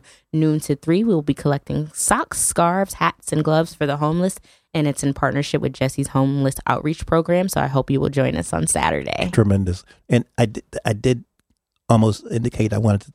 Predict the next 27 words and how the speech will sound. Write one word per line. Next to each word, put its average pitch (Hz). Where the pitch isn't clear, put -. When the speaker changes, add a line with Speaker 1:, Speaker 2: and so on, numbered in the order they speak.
Speaker 2:
wanted 107
that 104
to -
be 104
the, 98
the 104
last 104
word, 104
but 104
Harry 117
has, 107
has 117
just -
given 113
me 107
a 104
few -
more, 107
few 120
more 107
minutes, 104
and 95
I, 98
and 110
I 110
appreciate 104
it. 95